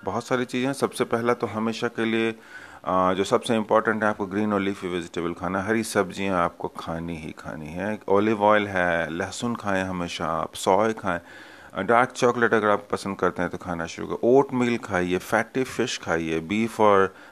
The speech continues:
मटन खाना कम कर दीजिए, फिश खाना शुरू कीजिए, एवोकेडो खाइए, ग्रीन टी पीजिए, यही सब चीज़ें हैं। पूरी लिस्ट आपको मिलेगी रिव्यू स्वामी डॉट कॉम पे पिक्चर के साथ। अब एक अहम सवाल आता है, क्या लो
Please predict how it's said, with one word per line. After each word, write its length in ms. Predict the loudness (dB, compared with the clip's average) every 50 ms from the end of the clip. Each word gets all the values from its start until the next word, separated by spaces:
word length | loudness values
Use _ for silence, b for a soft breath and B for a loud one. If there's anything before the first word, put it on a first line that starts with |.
| B B
मटन 260 | 0 0 0 0 -2 -4
खाना 280 | -2 0 0 0 0
कम 240 | 0 0 0 0 0
कर 140 | 0 0 0
दीजिए, 220 | 0 0 0 0 -2
फिश 380 | -2 -2 -2 0 0 0 -2
खाना 280 | -2 -2 0 0 0 -2
शुरू 280 | -2 -4 -4 -2 -2
कीजिए, 380 | -2 -2 -2 -2 0 2 4 4
एवोकेडो 480 | 4 4 2 0 2 2 4 4 4 2
खाइए, 400 | 2 0 0 0 2 2 2 0
ग्रीन 380 | 0 0 0 0 0 0 -4 -4 -2
टी 120 | -2 -2
पीजिए, 380 | -2 -2 -4 -4 -4 -2 -2 -2
यही 220 | -2 -2 -4 -4
सब 160 | -4 -4 -6
चीज़ें 260 | -4 -4 -4 -4 -4 -4
हैं। 160 | -6 -8 -10 -12 _ -20 -20 _ _ _ _ _ _ _ _ _ -20 _ _ _ 0 4
पूरी 160 | 6 6 8
लिस्ट 280 | 6 4 4 4 2
आपको 180 | 2 2 2 0
मिलेगी 360 | -2 0 0 0 0 0 0
रिव्यू 260 | 0 0 -2 -2 -4
स्वामी 280 | -6 -6 -6 -6 -4 -2
डॉट 220 | 0 0 -2 -2
कॉम 220 | -2 -2 -2 -2 -2
पे 180 | -4 -4 -4 -4 -6 -12 _ B B B B B B B B B B B -8
पिक्चर 260 | -8 -6 -4 -4 -6
के 160 | -6 -6 -8
साथ। 440 | -10 -10 -10 -12 -14 -14 -18 -20 -20 -20 -20 _ _ _ _ _ _ _ _ _ _ _ _ _ _ _ b b b b b b b b b -2
अब 300 | 2 2 2 2 0 -2 -4
एक 200 | -4 -4 -4 -6
अहम 200 | -6 -6 -6 -8
सवाल 360 | -6 -4 2 2 4 4 4
आता 260 | 4 2 0 -2 -2 -2
है, 100 | -4 -4
क्या 220 | -6 -6 -4 -4
लो 360 | -4 -4 -4 -4 -2 -2 -2